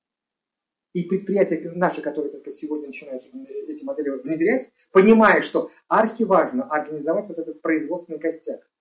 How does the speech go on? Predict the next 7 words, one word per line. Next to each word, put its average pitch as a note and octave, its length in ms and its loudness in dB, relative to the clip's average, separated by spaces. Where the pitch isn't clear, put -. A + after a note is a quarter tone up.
чтобы F#3 260 -2
люди G#3 200 0
верили D3+ 600 4
в - 40 -20
предприятие, C#3 460 -4
чтобы D#3+ 280 -4
они D#3+ 300 -4